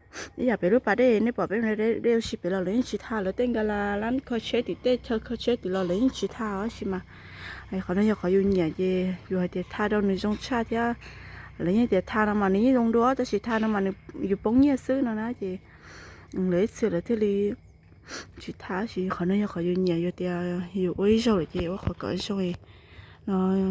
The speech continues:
dùng thật sự như chị ôi rồi cả dùng xịn nâng xứ chị, ôi thì, à, ôi trời cỡ, à, dùng thế li ta lùn thò nó vậy, tôi khỏi thì sẵn gì xong bùa chị hết thì ô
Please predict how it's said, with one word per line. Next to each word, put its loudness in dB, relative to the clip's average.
dùng 0
thật -2
sự 2
như 2
chị -2
ôi 6
rồi 4
cả -2
dùng 0
xịn -2
nâng 0
xứ -6
chị, -4
ôi -2
thì, 2
à, 0
ôi 2
trời 2
cỡ, -2
à, 0
dùng -2
thế 0
li 4
ta 6
lùn 2
thò -4
nó -2
vậy, -4
tôi -4
khỏi -4
thì -4
sẵn 0
gì 2
xong 2
bùa 2
chị -2
hết 0
thì 2
ô 4